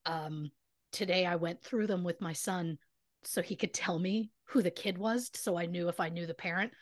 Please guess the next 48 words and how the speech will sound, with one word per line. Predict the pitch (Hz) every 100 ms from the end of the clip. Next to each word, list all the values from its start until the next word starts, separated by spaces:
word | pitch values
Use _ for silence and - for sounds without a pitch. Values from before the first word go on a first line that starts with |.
| - - -
So | 202
then | 180
I | 180
was | 180
like, | 180 -
"Oh, | 311 302 277
okay, | 254 208
then | 202 190
I | 190
know | 180 175 -
approximately | 170 - 185 - 185 185
this | 156 156
pe-, | - 147 -
these | 208 170
people, | - 170 170
so | -
it's | -
fine." | - 139 - _ - - - - - _ _ _ -
So | - 214
I |
read | 196 220 262
through | - 294 262
it, | 143 - -
and | 180
it's | 165 -
giving | 175 180 175
us | 165 165
a | - _ _ _ _
bare | 185 190
bones, | 175 175 185 190
like, | 151 -
this | 180 165 175
is | 170
what | 170 - _ _ _ -
the | 185
meeting | 165 165 156
is | 151
gonna | 175 151
be. | 147 131 139
We're | 156
gonna | 160 147 139 - _ _ _ - 247
figure | 196 196 196
out, | 196 -
we're | 180
gonna | 180 -
separate | - - - 220 196 190
into | 190 180
subcommittees. | - 190 - - 185 180 180 170